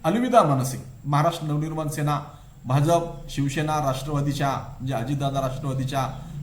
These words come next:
महायुतीला बिनशर्त पाठिंबा देत आहे. आम्हाला राज्यसभा नको, विधान परिषद नको,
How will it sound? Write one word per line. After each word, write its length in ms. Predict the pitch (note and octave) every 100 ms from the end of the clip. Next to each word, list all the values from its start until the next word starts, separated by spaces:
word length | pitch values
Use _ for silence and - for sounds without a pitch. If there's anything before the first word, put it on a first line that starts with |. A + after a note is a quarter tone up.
| -
महायुतीला 560 | D3+ F#3+ B3+ - D3+
बिनशर्त 400 | C3 E3 - C4
पाठिंबा 480 | B3+ - D#3+ D3+ D3
देत 180 | B2 A#2+
आहे. 440 | A2+ G2+ A#2 A#2 - - - -
आम्हाला 300 | C#3 D#3+ D#3
राज्यसभा 480 | C3+ C3 D3+ D3+ D3+
नको, 240 | D3 D3+
विधान 340 | D3 B2 B2+ -
परिषद 340 | F3+ E3+ G3+
नको, 420 | F3 C#3 C#3+ C3